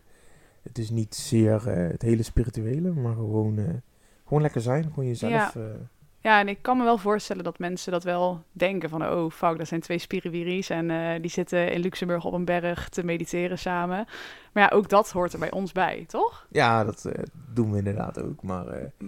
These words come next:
Speaker 1: dat is een deel en, eh, dat is zeker niet alles. En zo hoef jij niet te zijn.
Speaker 2: Nee. Nee, zeker niet. Dat is hoe wij zijn. En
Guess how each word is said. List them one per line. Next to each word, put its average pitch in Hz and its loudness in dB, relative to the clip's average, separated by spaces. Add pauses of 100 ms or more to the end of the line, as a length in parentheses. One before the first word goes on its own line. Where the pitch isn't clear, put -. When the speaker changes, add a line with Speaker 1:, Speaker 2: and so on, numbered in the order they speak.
(120)
Speaker 1:
dat 135 -4
is 139 -2
een 120 0
deel 107 6
en, - -6
eh, - -6
dat - -6
is - -14
zeker - -6
niet - -6
alles. - -6
En 123 -4
zo 120 2
hoef 117 4
jij 120 4
niet 151 0
te 135 -4
zijn. 127 -4 (340)
Speaker 2:
Nee. 175 -8 (160)
Nee, 208 2
zeker 196 4
niet. 190 -2
Dat 180 -2
is - -12
hoe 190 0
wij 180 4
zijn. 170 -4
En 170 -4